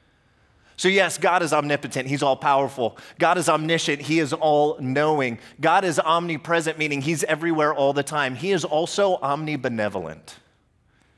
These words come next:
meaning that God is all-loving. It's the very nature of who he is. When asked the greatest commandment, Jesus says, "Love God, love people."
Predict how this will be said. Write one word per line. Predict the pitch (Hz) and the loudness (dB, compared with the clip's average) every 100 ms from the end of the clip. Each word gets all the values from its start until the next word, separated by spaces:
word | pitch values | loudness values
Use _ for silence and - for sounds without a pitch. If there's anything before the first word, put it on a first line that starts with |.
| _ _ _ - - | _ _ _ -14 -2
meaning | 170 185 180 | 0 2 2
that | 165 151 | 0 2
God | 165 202 233 | 4 4 2
is | 175 151 | 0 -2
all-loving. | 156 165 175 185 185 156 151 160 147 151 | 0 4 6 4 2 0 2 2 0 -4
It's | 151 | -4
the | 170 | -2
very | 151 170 202 202 | 0 2 2 0
nature | 175 180 190 - 208 | 0 -2 -2 0 0
of | 208 151 139 | 0 -2 -4
who | - 180 185 | 0 2 2
he | 165 170 160 170 190 | 0 0 -2 0 2
is. | 180 139 - - - | 2 0 -6 -14 -2
When | 160 | -2
asked | 170 175 185 - | 0 0 -2 -6
the | 165 | 0
greatest | 175 170 165 | 0 0 -2
commandment, | 165 160 160 139 123 | -2 0 -2 -4 -6
Jesus | 135 135 | -4 -4
says, | 135 123 | -2 -4
"Love | 120 120 113 | 0 0 0
God, | 123 110 110 | 0 0 0
love | 110 - | -4 -4
people." | 113 101 90 | -8 -8 -12